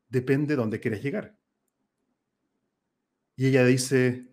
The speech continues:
de vuelta al gato, "Me da lo mismo dónde llegar".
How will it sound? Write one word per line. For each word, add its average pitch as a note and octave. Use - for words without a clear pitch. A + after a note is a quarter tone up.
de B2
vuelta A2+
al A2
gato, B2
"Me A#2
da C#3
lo D#3+
mismo B2
dónde G#2+
llegar". G2